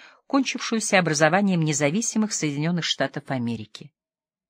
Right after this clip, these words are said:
Знаменитых людей, редкие растения — чужеземных животных и редчайшие минералы, театр, музеи, церкви, дворцы, народные обычаи —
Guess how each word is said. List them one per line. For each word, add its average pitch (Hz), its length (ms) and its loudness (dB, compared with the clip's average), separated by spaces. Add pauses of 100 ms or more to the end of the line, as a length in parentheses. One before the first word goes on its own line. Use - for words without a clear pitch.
(420)
Знаменитых 202 640 4
людей, 190 380 6
редкие 175 360 4
растения — 165 720 2 (680)
чужеземных 214 680 8
животных 165 680 4
и 147 160 0 (240)
редчайшие 233 760 4
минералы, 196 720 4 (360)
театр, 190 640 2 (160)
музеи, 151 720 0 (400)
церкви, 190 580 4
дворцы, 160 520 2
народные 175 440 6
обычаи — 180 480 4